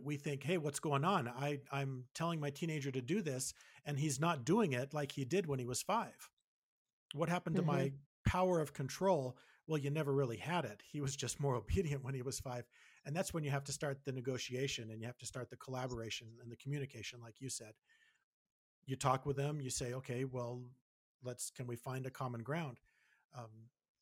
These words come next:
Speaker 1: a-, and sometimes you can do that, sometimes you can't. Sometimes things are non-negotiable when parenting, and I get that. Uh, and, and you have to say to the kids, "Look, it's gonna be this way, or this is the consequence." And, and that's life in general as well. That's, they're gonna find that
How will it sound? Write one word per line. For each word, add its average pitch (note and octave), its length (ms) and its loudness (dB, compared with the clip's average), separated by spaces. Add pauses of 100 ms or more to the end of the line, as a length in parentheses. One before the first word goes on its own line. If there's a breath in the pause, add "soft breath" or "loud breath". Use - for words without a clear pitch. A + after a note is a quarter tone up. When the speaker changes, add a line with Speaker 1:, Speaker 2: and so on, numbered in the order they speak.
(180)
Speaker 1:
a-, D#3 160 -2
and F3 160 0
sometimes F3 500 2
you D3 60 -4
can C#3 140 -4
do C3 100 0
that, D#3+ 180 -2
sometimes C#3 360 -4
you C3 60 -8
can't. C3+ 300 -8
Sometimes C3+ 380 -4
things C#3 240 -2
are B2+ 60 0
non-negotiable C3+ 880 -2
when B2 100 -6
parenting, C3+ 480 -6
and A#2+ 100 -10
I C3+ 100 -8
get C#3+ 200 -10
that. A#2 240 -12 (720)
Uh, B2 300 -12
and, A#2 400 -6 (240)
and A#2+ 140 -8
you A#2+ 60 -6
have A#2+ 100 -8
to - 60 -6
say C3 100 -4
to A#2+ 60 -4
the B2 60 -6
kids, C3+ 280 -4
"Look, F3 160 0
it's - 120 -8
gonna C3 160 -6
be A#2+ 120 -4
this C3 260 -4
way, C#3+ 260 0
or C3+ 200 0
this C3 200 -4
is A2 100 -10
the A#2 80 -16
consequence." C#3 680 -8 (800)
And, C3+ 320 -4
and C3+ 140 -4
that's C#3+ 320 -4 (220)
life C#3+ 280 0
in B2 120 -4
general B2+ 400 0
as G#2+ 120 -6
well. D3 240 -2
That's, B2 260 -10
they're C3+ 120 -4
gonna C#3 180 -4
find C3 300 -6
that C3 180 -6